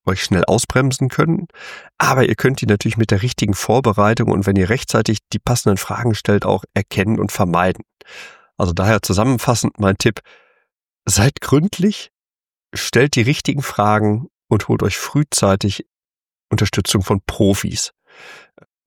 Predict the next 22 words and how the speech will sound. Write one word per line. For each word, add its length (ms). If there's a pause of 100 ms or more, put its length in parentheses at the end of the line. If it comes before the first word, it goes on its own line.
Bei 120
mir 280
in 80
dem 120
Nachfolgeschmiede-Sprint 1160
gibt's 340
dafür 340
zum 140
Beispiel 420
in 80
der 100
Phase 300
vier, 360
die 120
Phase 320
heißt 260
Verstehen, 840 (800)
Bausteine, 800
wo 140
wir 80
uns 180
gemeinsam 840